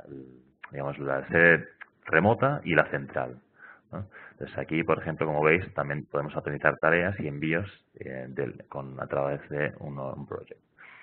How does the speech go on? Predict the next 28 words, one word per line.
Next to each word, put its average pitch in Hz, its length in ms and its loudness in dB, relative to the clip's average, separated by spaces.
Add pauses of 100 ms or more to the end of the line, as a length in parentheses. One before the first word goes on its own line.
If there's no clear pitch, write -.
(380)
Bien, 73 300 4 (880)
es 85 160 2 (280)
otro 92 260 4
escenario 98 420 8
posible 104 400 2
en 117 80 -2
cuanto 87 220 4
a 85 40 4
intercambio 87 360 2
de 92 60 8
datos, 101 180 0
en 92 60 -2
este 87 180 2
caso 92 460 6
dentro 85 280 4
de 82 80 8
la 82 60 4
propia 90 220 2
empresa, 98 420 2
no 82 140 0
con 78 140 0
entidades 78 380 0
externas, 98 440 0
sino 76 120 -10
con 73 120 -6
la 73 60 0
propia 82 200 2
empresa, 90 380 0